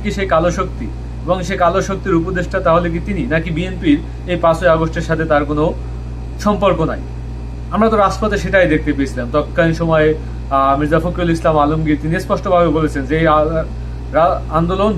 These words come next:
যৌক্তিক, এই আন্দোলনের, আহ, আপনার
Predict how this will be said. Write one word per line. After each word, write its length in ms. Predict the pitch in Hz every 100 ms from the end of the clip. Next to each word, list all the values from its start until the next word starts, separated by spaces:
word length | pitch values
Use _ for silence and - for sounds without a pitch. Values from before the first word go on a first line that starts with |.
| 160
যৌক্তিক, 400 | 180 - 226 226 170
এই 80 | 165 160
আন্দোলনের, 540 | 147 160 175 175 190 269
আহ, 1400 | - - - - - - - - 135 135 131 127 123 120 117 123
আপনার 280 | 120 143